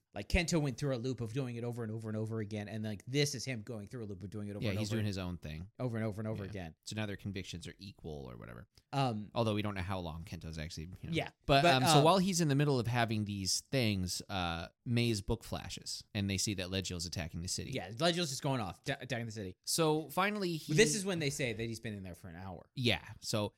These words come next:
Speaker 2: so he, he gets knocked out for the last time, and as he's being dehensioned, the boy says, "Where is everybody?"
Speaker 1: And then, and then he's like, "Uh."
Speaker 2: He
Speaker 1: and
Speaker 2: doesn't
Speaker 1: then
Speaker 2: say it directly to him. It's more like he's, like,
Speaker 1: Uh,
Speaker 2: hearing
Speaker 1: hearing
Speaker 2: the
Speaker 1: his thoughts.
Speaker 2: child's heart, you
Speaker 1: Yeah.
Speaker 2: know?
Speaker 1: So, uh, like, we didn't really point out that this is, like, thirty times.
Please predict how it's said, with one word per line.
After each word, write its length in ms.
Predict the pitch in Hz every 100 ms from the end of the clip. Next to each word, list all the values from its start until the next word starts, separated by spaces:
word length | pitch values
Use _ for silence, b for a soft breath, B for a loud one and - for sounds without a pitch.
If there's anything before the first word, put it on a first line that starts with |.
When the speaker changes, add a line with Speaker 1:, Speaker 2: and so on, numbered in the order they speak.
| _
Speaker 2:
so 180 | 165 156
he, 260 | 156 214 190
he 320 | 170 180 170
gets 320 | 147 190 -
knocked 260 | 170 156 156
out 160 | -
for 60 | 135
the 80 | 117
last 320 | 98 92 -
time, 340 | - 71 65 - 113
and 120 | 110
as 240 | 123 147
he's 260 | - 147 131
being 380 | 139 123 120 113 -
dehensioned, 720 | 120 131 123 90 - 76 82 - _
the 80 | 113
boy 320 | - 117 123
says, 600 | 123 - 98 90 87 - -
"Where 180 | 113 120
is 180 | 151 120
everybody?" 460 | 85 85 80 90 - _
Speaker 1:
And 120 | 127
then, 220 | 113 107 107 -
and 140 | 107
then 120 | 110 98
he's 160 | 95
like, 180 | - - 120
"Uh." 200 | 101 85 _
Speaker 2:
He 80 | 143
Speaker 1:
and 60 | 180
Speaker 2:
doesn't 160 | 208
Speaker 1:
then 20 | 180
Speaker 2:
say 120 | 185
it 60 | 135
directly 300 | 139 131 120
to 140 | -
him. 300 | 107 107 85
It's 100 | 92
more 140 | 147 147
like 140 | 127
he's, 300 | - 110 113
like, 160 | 104 104
Speaker 1:
Uh, 20 |
Speaker 2:
hearing 100 | - 127 117
Speaker 1:
hearing 60 | 117
Speaker 2:
the 60 |
Speaker 1:
his 100 | 107
thoughts. 100 | -
Speaker 2:
child's 300 | 135 110 104 -
heart, 400 | 101 78 71 147
you 80 | 107
Speaker 1:
Yeah. 60 |
Speaker 2:
know? 200 | 87 82 - - B -
Speaker 1:
So, 320 | 220 220 208 _ -
uh, 40 | 151 - -
like, 180 | 165 165
we 80 |
didn't 160 | 226 185
really 140 | 156 127
point 240 | 160 147
out 160 | 143 147
that 180 | 143
this 120 | 147 262
is, 120 | 277
like, 180 | - 117
thirty 280 | - 160 147
times. 480 | 120 117 82 - -